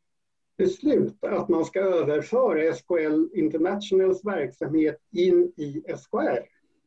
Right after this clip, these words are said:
Alltså, mm, om man avvecklar bolaget eller inte är väl en annan fråga, men själva verksamheten vill man ska införlivas i S K R:s verksamhet. Det finns, eh, en hel del, eh,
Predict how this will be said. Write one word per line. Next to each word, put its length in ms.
Alltså, 320
mm, 340
om 160
man 320
avvecklar 520
bolaget 500
eller 180
inte 300
är 60
väl 100
en 140
annan 280
fråga, 360
men 160
själva 280
verksamheten 1080
vill 280
man 220
ska 180
införlivas 800
i 40
S 180
K 100
R:s 400
verksamhet. 500
Det 120
finns, 580
eh, 240
en 140
hel 280
del, 400
eh, 220